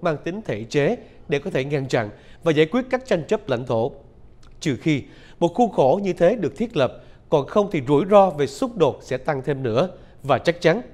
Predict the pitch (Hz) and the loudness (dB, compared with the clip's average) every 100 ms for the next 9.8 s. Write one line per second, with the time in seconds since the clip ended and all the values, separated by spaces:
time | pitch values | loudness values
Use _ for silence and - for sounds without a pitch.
0 | - - 143 170 147 123 - 156 220 - | -12 -4 -2 0 -2 -2 0 0 0 -4
1 | 208 208 165 147 120 104 - 143 117 135 | -4 -2 -4 -4 -8 -8 -8 -8 -4 -2
2 | 151 147 120 120 123 - - - - - | -2 -2 -4 -2 -2 -4 -20 -20 -20 -20
3 | - - - - - 143 117 185 196 127 | -20 -20 -20 -20 -8 -2 0 0 2 0
4 | - 226 254 254 131 - 123 196 214 151 | 0 -4 -4 -4 -6 -4 -4 -2 -4 -2
5 | 131 101 - - - 208 269 165 131 - | -2 -2 -12 -20 -2 2 2 2 -2 0
6 | 156 127 202 151 101 156 143 - 151 135 | 0 0 -4 -4 -2 0 0 2 0 0
7 | 113 185 - - - 156 139 240 240 196 | -2 -4 -8 -18 -8 -4 0 -2 0 -2
8 | 170 170 180 - 233 185 135 113 131 113 | -2 -4 -2 0 0 2 0 -2 -10 -4
9 | 160 - 180 262 - 160 135 | -4 -4 -6 -6 0 2 4